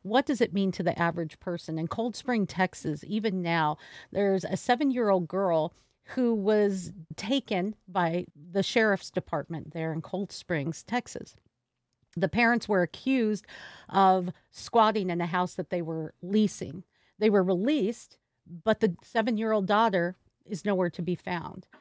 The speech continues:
Only one sheriff, the sher-, Sheriff Calhoun, knows where this daughter is, and he's not released the information to anyone. The parents were not given their phone calls. They were detained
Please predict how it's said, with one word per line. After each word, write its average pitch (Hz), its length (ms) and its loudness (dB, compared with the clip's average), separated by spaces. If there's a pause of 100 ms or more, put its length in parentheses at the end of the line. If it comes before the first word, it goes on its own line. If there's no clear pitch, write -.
(140)
Only 220 300 4
one 226 400 4
sheriff, - 720 -2
the 180 160 -4
sher-, - 320 -2
Sheriff 202 320 0
Calhoun, 196 640 0
knows 220 560 0
where 196 180 -2
this 185 200 -4
daughter 190 360 0
is, 202 260 -2 (300)
and 220 140 2
he's 240 160 2
not 247 180 0
released 254 360 0
the 226 80 -4
information 214 580 -2
to - 140 -6
anyone. 185 560 -2 (240)
The 185 140 0 (380)
parents 226 400 4
were 208 120 0
not 202 220 4
given 202 440 2
their 165 300 0 (240)
phone 208 280 2
calls. 220 480 -2 (320)
They 196 440 4
were 180 480 0
detained 196 680 -2